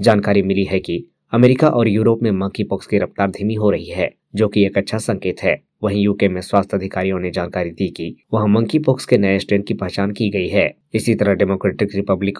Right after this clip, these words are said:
of Congo में एक खतरनाक variant को लेकर भी वैज्ञानिकों ने चिंता जताई है।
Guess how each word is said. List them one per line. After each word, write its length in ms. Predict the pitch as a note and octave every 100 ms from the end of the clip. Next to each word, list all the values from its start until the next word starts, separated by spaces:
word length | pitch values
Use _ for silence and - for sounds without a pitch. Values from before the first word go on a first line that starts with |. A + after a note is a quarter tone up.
| -
of 160 | F2 -
Congo 240 | B2+ D3+
में 100 | E3+ D3+
एक 200 | G#2 -
खतरनाक 420 | G#2 F#2+ G2 G2+
variant 240 | F#2 F#2+
को 120 | F#2+ F#2+
लेकर 380 | F#2 F#2+ F#2
भी 260 | E2+ E2 D2+ -
वैज्ञानिकों 460 | B2 B2 C3 C#3 D#3
ने 60 |
चिंता 300 | D3 A#2 G2+
जताई 360 | A#2 G#2+ G2+ F2
है। 320 | F2+ G2 -